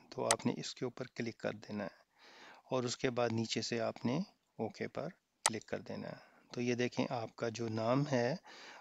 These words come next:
वो लाइन उसके ऊपर ड्रॉ हो चुकी है और ये स्ट्राइक थ्रू हो गया है। Similarly अगर आप चाहते हैं कि कोई ज़्यादा करने हैं आपने सेल स्ट्राइक थ्रू, तो just you need to select it।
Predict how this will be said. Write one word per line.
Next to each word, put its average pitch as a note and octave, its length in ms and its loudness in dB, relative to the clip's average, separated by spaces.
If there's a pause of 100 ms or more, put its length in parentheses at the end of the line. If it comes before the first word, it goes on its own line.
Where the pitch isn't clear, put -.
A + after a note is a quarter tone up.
(120)
वो B2 400 2 (440)
लाइन A#2+ 480 6 (360)
उसके B2 240 0
ऊपर A#2+ 440 0 (260)
ड्रॉ A2 320 6
हो G#2+ 180 0
चुकी A2 340 -6
है A#2+ 280 -2 (180)
और B2 100 0
ये B2 140 4
स्ट्राइक A2 420 2
थ्रू A#2 180 -4
हो G#2+ 180 -6
गया G2+ 240 -4
है। - 200 -8 (1400)
Similarly E3+ 680 10
अगर D3 260 4
आप C#3+ 180 6
चाहते C3 320 2
हैं D3 340 6
कि - 180 2
कोई B2+ 240 0
ज़्यादा A#2 540 4 (800)
करने B2+ 340 8
हैं B2 200 6
आपने B2 340 4
सेल A#2+ 300 0
स्ट्राइक A#2 540 0
थ्रू, C3 140 -4
तो D3 160 -4
just C3 340 2 (280)
you A#2 200 2
need B2 140 2 (140)
to B2 160 0
select A2 440 2
it। - 160 -10